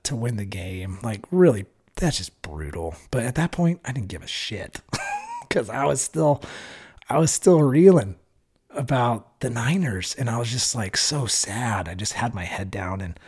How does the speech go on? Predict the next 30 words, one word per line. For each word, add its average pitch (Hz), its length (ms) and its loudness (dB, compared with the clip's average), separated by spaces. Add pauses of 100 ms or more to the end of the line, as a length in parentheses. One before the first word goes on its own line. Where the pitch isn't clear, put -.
(540)
I'm 117 60 -4
going, 123 320 0
"Why, 151 220 -8 (340)
why 170 400 2
did 190 160 4
this 143 240 4
season 151 280 4
have 110 180 0
to - 180 -10
end 151 160 2
like 107 240 0
this?" 85 360 -4 (200)
I 143 120 -4
almost 196 260 4
want, 190 160 2
like, 160 120 0
a 131 40 0
redo. 135 720 -6 (160)
You 139 100 -2
know, 165 140 6
like, 143 140 6
"How 139 260 6
do 180 40 8
we 180 100 10
get 180 100 12
a 139 60 6
redo?" 127 500 -2
But 120 140 -6
you 143 40 -4
can't. 220 380 4